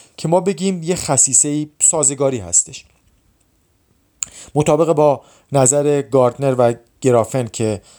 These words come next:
از کمپ تقلیلگراها انتخاب شده بودن، اه، ما تنها وقتی می‌تونیم،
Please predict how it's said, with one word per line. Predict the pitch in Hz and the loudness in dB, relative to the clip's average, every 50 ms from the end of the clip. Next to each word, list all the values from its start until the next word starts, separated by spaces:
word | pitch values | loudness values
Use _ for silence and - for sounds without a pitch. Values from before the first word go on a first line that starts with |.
| _ _ - | _ _ -6
از | 131 117 - - | -4 -4 -4 -4
کمپ | - 131 123 117 135 | -6 -8 -6 -6 -8
تقلیلگراها | 127 - 120 107 110 117 117 113 104 120 107 107 123 147 156 | -6 -4 -4 -4 -4 -6 -6 -4 -2 -2 0 0 0 0 -2
انتخاب | 127 95 95 - 113 110 | -2 -4 -8 -6 -6 -6
شده | - - - 107 107 98 | -6 -6 -8 -6 -6 -6
بودن، | 98 104 123 147 160 165 165 151 - _ - - - - - _ _ - | -6 -4 -2 -2 -2 -2 -4 -6 -10 _ -20 -20 -20 -20 -20 _ _ -4
اه، | 131 127 123 120 - _ _ - | -2 -2 -2 -2 -6 _ _ -4
ما | 135 160 175 | -2 -2 0
تنها | 175 - 147 131 131 139 160 165 | 0 -2 -2 -2 0 0 0 0
وقتی | 147 170 180 - - 196 190 | 0 0 -2 -2 -4 -4 -4
می‌تونیم، | 190 185 - 190 185 185 185 180 165 | -4 -4 -4 -4 -2 -2 -2 -4 -6